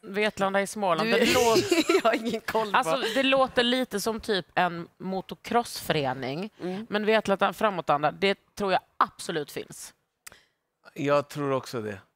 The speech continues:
Speaker 2: Mm, det stämmer faktiskt. Eh, det här är, eh, från hemsidan så står det:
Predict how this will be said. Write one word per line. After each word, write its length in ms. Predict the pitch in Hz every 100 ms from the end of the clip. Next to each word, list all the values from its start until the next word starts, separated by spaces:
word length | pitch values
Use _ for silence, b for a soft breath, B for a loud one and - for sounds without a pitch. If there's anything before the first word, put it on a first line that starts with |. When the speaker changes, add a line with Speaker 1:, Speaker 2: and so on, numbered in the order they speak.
| _ -
Speaker 2:
Mm, 360 | 160 196 277
det 120 | - 165
stämmer 380 | - 175 170
faktiskt. 460 | 143 143 139 - -
Eh, 120 | 147
det 180 | 147 165
här 320 | 170 180 170 -
är, 260 | 147 147 B B B _ 160
eh, 320 | 151 147 143
från 240 | 143 202 180
hemsidan 580 | 202 185 208 185 165 151
så 100 | 156
står 180 | 160
det: 140 | 147